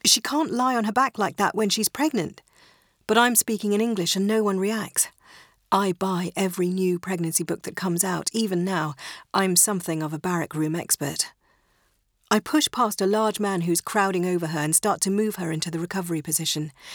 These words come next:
David shouts in rapid French, and I assume he's telling those other hands to let go, that I can manage this. I can manage. The woman is slight, even smaller than me.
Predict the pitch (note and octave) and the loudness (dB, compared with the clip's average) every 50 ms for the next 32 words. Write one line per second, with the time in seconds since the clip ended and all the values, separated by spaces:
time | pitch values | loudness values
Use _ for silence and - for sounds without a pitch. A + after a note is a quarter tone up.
0 | - - - - - - A3+ A3+ A#3 A#3 F#3 F3 F3 - - A3 G3+ - - - | -16 -16 -18 -8 0 4 4 4 4 2 0 0 0 0 0 0 0 0 0 0
1 | F3+ F3 F3+ F#3+ G3 - - E3+ - - G#3+ G3+ F3+ - - E3+ F3+ F#3 F#3+ F#3+ | 0 2 0 0 -2 -2 -4 -4 -2 0 0 0 0 -2 -2 0 0 2 2 2
2 | - - B3+ B3+ G#3+ G3 F3+ - - - G#3+ G#3+ F#3+ F3 F3 F3 E3+ - F#3+ F#3+ | 2 2 0 0 0 2 0 0 0 0 0 2 2 2 2 2 2 0 0 0
3 | G3 F3 E3 D3 D#3 D3+ - F#3 F#3 F#3 F3+ - - - G#3+ A3+ G3 D3 C#3 C#3+ | -2 -2 -2 -2 -2 -2 0 0 2 2 0 0 -2 -2 0 0 0 0 -4 -8
4 | - - - F#3 - - G#3 G#3 G3 F3+ F#3 F#3 F#3+ G3+ G3+ F#3+ F3 - - E3+ | -8 -4 -4 -2 0 0 0 0 0 -2 -4 -4 -2 -2 -2 -2 -2 -2 -4 -4
5 | E3+ E3 - - - _ _ _ _ _ _ _ _ _ _ _ - G#3 G3 - | -2 -2 -2 -2 -4 _ _ _ _ _ _ _ _ _ _ _ -4 -4 -4 -2
6 | - A3+ B3 C4+ C4 G#3 F3+ D#3 D#3 D#3 - - - _ _ _ _ _ _ _ | 0 0 0 0 0 -4 -4 -4 -6 -6 -8 -8 -8 _ _ _ _ _ _ _
7 | _ _ _ _ - - F#3 F#3 A3 G#3 F#3+ F3 E3+ F3 - - - A3+ A3 F#3+ | _ _ _ _ -2 0 2 2 2 2 2 0 2 2 2 2 2 0 -2 -4
8 | - - - - - _ _ _ _ - - A3+ G#3+ G3+ F3 F3+ - - G#3 G#3 | -4 -6 -8 -8 -10 _ _ _ _ -6 -4 -2 0 0 2 2 2 0 0 0
9 | G#3+ F#3+ D#3 D#3 D3+ D3+ D#3+ F#3 F3 D3 D3+ - | 0 -2 -2 -2 -4 -2 -2 -2 -4 -4 -8 -12